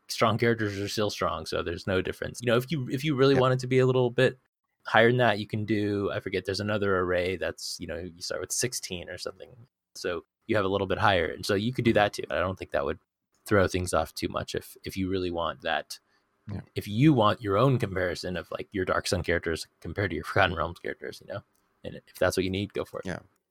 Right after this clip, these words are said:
Speaker 1: So the next chapter is races. There, there's obviously races that, that are not in fifth edition right now. We have the Mole and the Thri-Kreen and Half Giant. So those are gonna be, need to be custom, uh, but also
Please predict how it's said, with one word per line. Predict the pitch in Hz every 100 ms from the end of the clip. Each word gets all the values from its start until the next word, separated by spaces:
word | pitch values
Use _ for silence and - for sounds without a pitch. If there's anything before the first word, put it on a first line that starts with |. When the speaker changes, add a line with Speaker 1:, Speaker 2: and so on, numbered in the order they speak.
| _ _
Speaker 1:
So | - 120
the | 135
next | 147
chapter | - 127 - 113
is | 104 110 95
races. | 101 104 87 85 - - _ _ _ -
There, | 131 120 117 117 113 113 - _ _ _ _
there's | - 117 120 120
obviously | 127 127 127
races | 113 123 120
that, | 110 101 - -
that | 101
are |
not | 101 98 95
in | 101 110
fifth | - 107
edition | 101 107 143 147 - _ _ _ -
right | 110
now. | 104 113
We | 117
have | 101 92
the | 98 92 87
Mole | 104 117 120 117
and | 92 95 95
the | 95 92 87 - -
Thri-Kreen | 117 107 - 110
and | 87
Half | 101 101
Giant. | - 123 127 131 _ _ _ _ _
So | 123
those | 104 113 117 117
are |
gonna | 110 107
be, | 107 107 101 -
need | 113 123
to | 107
be | 101
custom, | - 117 - 123 127 131
uh, | 123 120
but | 120
also | - 151 170 147